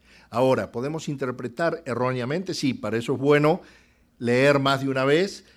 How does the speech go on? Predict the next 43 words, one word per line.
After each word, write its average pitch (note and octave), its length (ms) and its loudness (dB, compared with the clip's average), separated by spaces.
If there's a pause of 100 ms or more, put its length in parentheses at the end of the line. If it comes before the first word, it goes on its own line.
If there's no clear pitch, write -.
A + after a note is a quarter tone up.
leer C3 300 0
en C3+ 180 -2
contexto, D3 680 -6
tener D#3 360 2
materiales C#3 600 2
de B2 80 0
estudio, E3+ 600 2 (260)
pero D3+ 300 8
hay F#3 140 12
que F#3 140 4
leer F3 640 8 (100)
la A#2+ 200 0
palabra B2+ 440 6
de A#2 140 4
Dios. A#2+ 480 2 (240)
No D#3 140 0
podemos G#3+ 340 4
ir A3 100 6
a G3+ 40 6
buscar F3+ 340 2
sabiduría D3+ 1000 2 (480)
a C#3 80 0
libros, D3+ 680 2 (500)
tenemos D3+ 340 -2
que D#3+ 60 -4
empezar C3+ 420 -6
por D#3 120 -6
la A#2+ 140 -4
palabra A2 320 -4
de A2 80 -2
Dios C#3+ 360 -2
y F3 120 0
después E3 580 0
ir A#2 160 -4
a A2 40 -4
los G#2 180 -6
libros. G2 380 -12 (280)
Nunca A3 560 2
empiece F#3+ 480 2
a A#2+ 60 2
leer C#3 160 2
la F3 140 2
Biblia F3+ 580 2